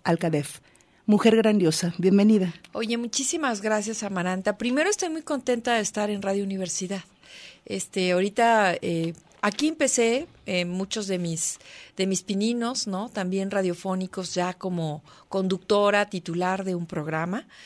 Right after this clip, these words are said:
Speaker 2: Y la verdad es que también tuve en muchos, muchos años un noticiero.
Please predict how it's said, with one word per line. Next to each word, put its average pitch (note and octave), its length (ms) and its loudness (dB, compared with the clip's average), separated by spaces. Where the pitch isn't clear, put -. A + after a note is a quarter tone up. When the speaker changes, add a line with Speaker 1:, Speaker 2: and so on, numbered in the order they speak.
Speaker 2:
Y G#3 140 -2
la G#3+ 140 4
verdad A3 400 4
es C4+ 200 -4
que F#3 220 -2
también G3 420 0
tuve A#3 280 0
en G#3 80 0
muchos, A3+ 420 -4
muchos A3 380 -2
años G#3 400 0
un G3 160 -4
noticiero. G#3+ 600 -4